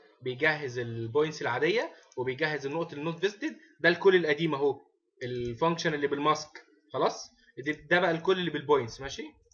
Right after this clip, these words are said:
اللي هيحصل هنا؟ بمنتهى البساطه اكتشفنا ان لما السامبل عدى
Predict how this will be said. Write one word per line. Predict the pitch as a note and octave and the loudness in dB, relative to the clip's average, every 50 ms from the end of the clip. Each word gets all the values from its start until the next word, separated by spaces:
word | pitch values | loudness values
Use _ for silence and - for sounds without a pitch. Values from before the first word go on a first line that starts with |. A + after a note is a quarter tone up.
| _ _ _ _ _ _ _ _ - | _ _ _ _ _ _ _ _ -10
اللي | C#3 C3+ C3 | -6 -6 -4
هيحصل | C3 B2+ - - B2 B2 | -6 -6 -6 -8 -8 -6
هنا؟ | C3 C#3 D3 D3 - _ _ _ _ _ - - _ _ _ _ _ _ _ _ _ _ _ _ _ _ _ _ _ _ _ _ - | -6 -6 -8 -10 -12 _ _ _ _ _ -20 -20 _ _ _ _ _ _ _ _ _ _ _ _ _ _ _ _ _ _ _ _ -10
بمنتهى | B2+ B2+ B2 A2+ - F3+ F3+ | -10 -8 -8 -4 -2 -2 0
البساطه | E3+ D#3 D3 C#3 - - E3+ - - C#4 D4+ - - - _ _ _ _ _ _ _ _ _ _ _ _ _ _ | 0 0 -2 -2 -2 -2 -2 -2 -2 -2 -4 -4 -8 -16 _ _ _ _ _ _ _ _ _ _ _ _ _ _
اكتشفنا | C3+ B2 - - C#3 - F#3+ G3 G3 G3+ A3 A#3+ D4+ E4+ - - - _ _ _ _ _ - | -6 -4 -4 -6 -2 2 2 2 2 2 2 0 0 0 -2 -8 -20 _ _ _ _ _ -10
ان | C3 C3+ C3+ | -6 -4 -4
لما | B2+ C3 B2+ B2 C#3 C3 | -4 -4 -4 -2 -2 -4
السامبل | B2 - - F#3+ G3+ F#3 F3 D3+ | -2 0 0 0 2 2 2 2
عدى | C#3+ E3 F#3+ F#3+ F3+ A3+ C4+ | 4 4 2 4 2 0 0